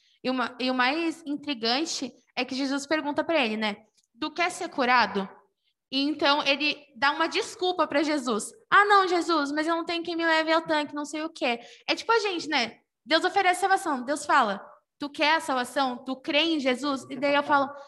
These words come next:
"Bah, Deus, mas eu não consigo largar de tal coisa, sabe? Eu preciso tanto da tua ajuda." E larga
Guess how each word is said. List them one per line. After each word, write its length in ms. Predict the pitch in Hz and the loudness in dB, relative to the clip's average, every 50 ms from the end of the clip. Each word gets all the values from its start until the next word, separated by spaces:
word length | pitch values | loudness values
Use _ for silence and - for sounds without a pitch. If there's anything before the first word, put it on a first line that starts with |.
| - _ _ _ - | -20 _ _ _ -8
"Bah, 680 | 233 294 311 320 320 320 311 302 294 294 294 285 277 247 233 | 0 2 4 6 8 8 8 8 8 6 6 4 2 0 -4
Deus, 460 | 277 277 277 269 269 277 277 269 - - | -4 -2 -2 0 0 -2 -2 -4 -8 -8
mas 340 | 247 269 285 294 285 - - - - | -2 0 0 0 0 -4 -10 -8 -4
eu 120 | 302 330 330 339 330 | -4 -4 -4 -4 -4
não 340 | 330 359 381 427 480 480 - | 0 2 4 4 2 0 -4
consigo 800 | - - 440 415 403 415 - - - - 381 440 466 466 370 349 | -8 -8 -6 -6 -6 -8 -10 -10 -4 -4 -2 -2 -2 -2 -2 0
largar 400 | 339 320 311 302 302 294 285 285 | 2 2 2 2 2 2 0 0
de 140 | 277 285 285 | 0 -4 -2
tal 180 | - 285 294 285 294 | 0 0 0 0 0
coisa, 420 | - 294 277 269 262 254 262 254 | 0 2 2 2 2 0 -4 -6
sabe? 420 | 254 - - 311 320 330 294 285 - - - _ - | -6 -2 2 2 4 4 2 -4 -10 -12 -18 _ -4
Eu 140 | 311 339 339 | -4 -2 0
preciso 500 | 359 370 370 359 - 392 359 349 392 381 392 - - | 0 0 0 0 -2 -4 0 0 -2 -2 -4 -6 -2
tanto 520 | 427 427 440 466 494 494 494 - 415 403 | 2 4 4 4 4 2 0 -2 -4 0
da 140 | 381 359 359 | 2 2 0
tua 300 | 349 359 359 339 330 311 | 0 -2 -2 0 2 2
ajuda." 680 | 339 311 269 277 277 330 349 370 359 262 269 277 - - - - - - | 2 0 -2 -2 -2 0 0 0 0 0 -2 -2 -2 -2 -8 -20 -18 -10
E 100 | 330 349 | -6 0
larga 340 | 370 381 392 403 403 427 | 4 4 4 6 4 2